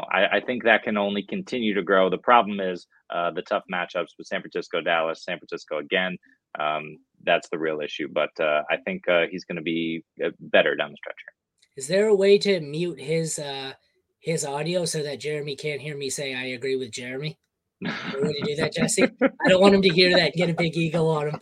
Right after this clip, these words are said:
Speaker 2: I agree. <laughs> All right. Tight ends. We have a bad matchup for both tight ends, but I still have Ferguson at ten. You can play him. Kickers,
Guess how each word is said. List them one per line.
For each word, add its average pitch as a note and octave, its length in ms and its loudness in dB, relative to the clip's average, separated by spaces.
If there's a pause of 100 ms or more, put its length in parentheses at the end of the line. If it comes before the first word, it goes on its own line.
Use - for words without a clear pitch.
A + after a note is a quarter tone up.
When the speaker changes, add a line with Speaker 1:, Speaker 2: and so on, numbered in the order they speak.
(100)
Speaker 2:
I F#3+ 380 8
agree. F3 180 4
<laughs> - 2000 0
All F3 100 4
right. F3 300 4 (260)
Tight A#3+ 220 10
ends. A#3+ 260 8
We - 100 12
have G3+ 120 10
a A3 40 -4
bad G#3+ 240 6
matchup G#3+ 400 2
for F#3+ 100 0
both F#3+ 320 4
tight F#3+ 240 2
ends, G3 240 6
but D3 160 -6
I C3 80 -8
still F#3 300 0
have F#3 240 -2
Ferguson E3+ 480 -2
at C3+ 240 -8
ten. F3 440 -4 (180)
You C3+ 120 -12
can D3 160 -10
play E3 340 -2
him. F3+ 400 -4 (440)
Kickers, A#3 580 6